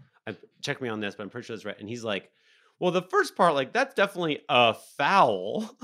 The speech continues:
<laughs> And I'm like, "Jeff, I know you're a tough guy, Jeff. I know. But it's, what the fuck are you talking about?"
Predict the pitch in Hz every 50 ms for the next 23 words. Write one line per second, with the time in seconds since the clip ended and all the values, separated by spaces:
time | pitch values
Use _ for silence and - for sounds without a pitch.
0 | - - _ 339 - - - 381 320 - - - - - - - - 339 220 -
1 | - _ _ _ _ _ _ _ _ _ _ _ _ _ _ _ _ _ _ _
2 | 247 269 277 240 202 - - - 180 202 233 247 247 247 240 240 240 226 226 214
3 | 208 208 180 170 165 - - 151 143 139 123 143 143 131 123 120 - _ _ _
4 | _ _ _ _ - 156 151 147 143 127 117 104 95 - _ _ _ _ - 151
5 | 139 139 - _ _ _ _ _ _ - 214 214 214 - - - - _ _ _
6 | _ _ _ _ _ - 160 185 214 220 226 226 - - - - 208 196 202 -
7 | 185 190 180 - 175 151 139 147 139 135 120 123 101 92 -